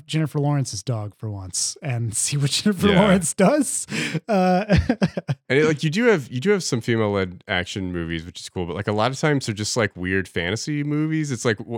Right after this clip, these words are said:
Speaker 2: you know, Resident Evil or, uh,
Speaker 1: Yeah.
Speaker 2: fucking, uh,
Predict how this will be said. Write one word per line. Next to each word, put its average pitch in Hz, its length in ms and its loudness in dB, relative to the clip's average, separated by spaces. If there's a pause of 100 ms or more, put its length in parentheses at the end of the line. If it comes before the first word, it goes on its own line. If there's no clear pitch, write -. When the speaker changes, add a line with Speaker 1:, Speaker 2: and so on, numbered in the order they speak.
(120)
Speaker 2:
you 110 140 -2
know, 90 200 0 (360)
Resident 117 520 0
Evil 107 640 0
or, 95 460 -2
uh, 80 360 -6 (220)
Speaker 1:
Yeah. 180 400 -6
Speaker 2:
fucking, 110 480 -2
uh, 85 500 -2